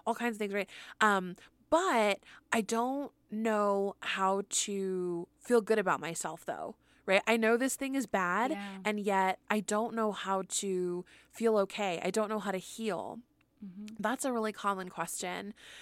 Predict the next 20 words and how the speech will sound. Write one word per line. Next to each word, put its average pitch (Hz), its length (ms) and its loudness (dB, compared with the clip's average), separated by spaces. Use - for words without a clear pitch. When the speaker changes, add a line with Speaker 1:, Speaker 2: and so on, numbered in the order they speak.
Speaker 1:
Um, 196 500 4
and 208 640 -2
I 214 60 -2
think 285 400 -6
there's 208 720 0
a 196 80 0
lot 190 600 -4
of, 185 720 -2
hmm, 202 460 -4
I 226 100 4
see 269 440 -2
kind 285 280 -4
of 226 200 -2
people 285 680 0
who 233 240 -6
are 214 160 -2
dealing 240 440 -4
with 254 160 -4
this 202 200 -2
issue 185 580 -4